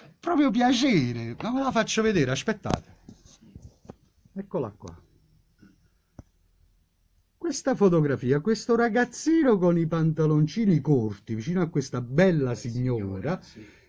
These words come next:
Speaker 1: è proprio il nostro
Speaker 2: Eh,
Speaker 1: amico, il nostro amico
Speaker 2: sì.
Speaker 1: Antonio
Speaker 2: Sì,
Speaker 1: Giorgio.
Speaker 2: sì, mi sa,
Speaker 1: Il nostro
Speaker 2: sì.
Speaker 1: amico Antonio Giorgio. La signora,
Speaker 2: Eh.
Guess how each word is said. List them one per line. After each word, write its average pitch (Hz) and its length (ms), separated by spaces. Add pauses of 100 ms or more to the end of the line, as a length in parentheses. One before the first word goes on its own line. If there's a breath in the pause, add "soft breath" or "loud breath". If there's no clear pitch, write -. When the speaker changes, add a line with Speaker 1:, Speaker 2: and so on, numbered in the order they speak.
(180 loud breath)
Speaker 1:
è 330 180
proprio 320 300
il 247 60
nostro 277 400 (120)
Speaker 2:
Eh, 262 220
Speaker 1:
amico, 208 260 (240 soft breath)
il 320 140
nostro 285 400
amico 202 760
Speaker 2:
sì. 160 40
Speaker 1:
Antonio 220 680
Speaker 2:
Sì, - 0
Speaker 1:
Giorgio. 156 480
Speaker 2:
sì, 123 340
mi - 140
sa, 120 280 (240)
Speaker 1:
Il 208 100
nostro 254 340
Speaker 2:
sì. - 20
Speaker 1:
amico 233 180
Antonio 190 260
Giorgio. 151 180
La 330 140
signora, 202 840
Speaker 2:
Eh. - 160